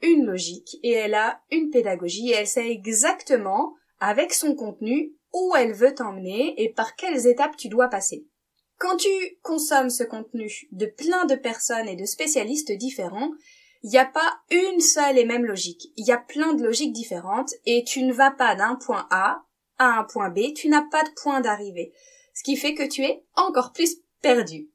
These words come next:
Et tout ça, c'est quelque chose que moi j'explique sur mon site internet, dans la page du programme Libère et Rayonne, justement, où je t'explique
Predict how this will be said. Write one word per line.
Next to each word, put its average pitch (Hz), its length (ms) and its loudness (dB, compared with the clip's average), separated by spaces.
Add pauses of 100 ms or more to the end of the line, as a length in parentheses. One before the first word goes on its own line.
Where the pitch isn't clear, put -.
Et 254 200 4
tout - 140 -6
ça, - 220 -2
c'est 349 140 -4
quelque 302 300 -6
chose 294 260 -4
que 247 120 -4
moi 247 200 0
j'explique 294 480 -4
sur 294 420 -4 (240)
mon 311 200 4
site 330 260 0
internet, 190 760 -8 (160)
dans 226 360 -2
la 196 160 -2
page 262 560 4
du 277 240 -6
programme 240 480 -2
Libère 269 280 0
et 269 100 0
Rayonne, 208 360 -4
justement, 220 680 -2
où 285 160 0
je 233 120 -2
t'explique 254 600 -6